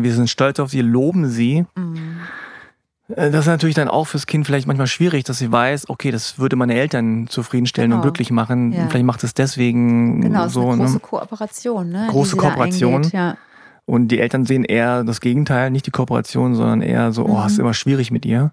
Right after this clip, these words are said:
Speaker 2: Mhm.
Speaker 1: Eine andere Sache, die ich noch mal, äh, fragen würde, weiß nicht, ob du das rausgelesen hast. Manchmal ist es ja so, weil du vorhin mich gesagt hast, wir verplanen die Kinder
Speaker 2: Mhm.
Speaker 1: so.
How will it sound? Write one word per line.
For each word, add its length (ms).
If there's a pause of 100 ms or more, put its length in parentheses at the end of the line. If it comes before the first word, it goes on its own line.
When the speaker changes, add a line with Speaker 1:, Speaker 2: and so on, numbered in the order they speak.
Speaker 2:
Mhm. 360 (500)
Speaker 1:
Eine 180
andere 360
Sache, 340
die 160
ich 160
noch 100
mal, 280 (100)
äh, 160
fragen 360
würde, 360
weiß 380
nicht, 80
ob 80
du 80
das 240
rausgelesen 480
hast. 260 (640)
Manchmal 420
ist 120
es 40
ja 100
so, 120
weil 100
du 60
vorhin 240
mich 100
gesagt 380
hast, 260 (640)
wir 100
verplanen 480
die 80
Kinder 300
Speaker 2:
Mhm. 40
Speaker 1:
so. 280